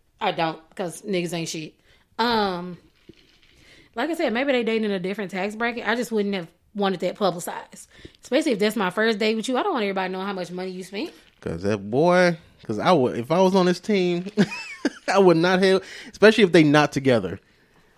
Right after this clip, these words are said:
Speaker 2: Like, if they, if I find out, find that out, and then you not dating her, bro, I'm a fucking, <laughs> I'm
Speaker 1: Well,
Speaker 2: roasting
Speaker 1: I'm
Speaker 2: the
Speaker 1: like
Speaker 2: shit
Speaker 1: this.
Speaker 2: out
Speaker 1: I
Speaker 2: you,
Speaker 1: feel
Speaker 2: bro.
Speaker 1: like if it financially hurts you to use that money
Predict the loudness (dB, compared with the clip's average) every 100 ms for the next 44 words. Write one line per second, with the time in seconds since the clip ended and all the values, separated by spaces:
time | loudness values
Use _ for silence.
0 | _ _ 2 6 6 6 6 6 6 0
1 | 2 6 6 8 6 8 8 6 4 -2
2 | 0 4 4 6 4 2 0 0 0 0
3 | 2 2 2 0 2 2 0 0 -4 _
4 | _ _ _ -10 2 4 4 2 0 0
5 | 2 0 0 -2 -2 -2 -4 -6 -12 -14
6 | -20 _ _ -20 -4 0 4 6 6 6
7 | 4 6 4 6 6 4 0 0 2 0
8 | -2 -8 -8 -6 -6 -10 _ -6 -4 -4
9 | -6 -6 -4 -4 -4 -2 -4 -4 -8 -8
10 | -4 -4 -4 -6 -2 -2 -4 _ _ _
11 | -20 -10 -6 -6 -8 -14 -8 -2 -2 0
12 | 0 0 0 2 0 -2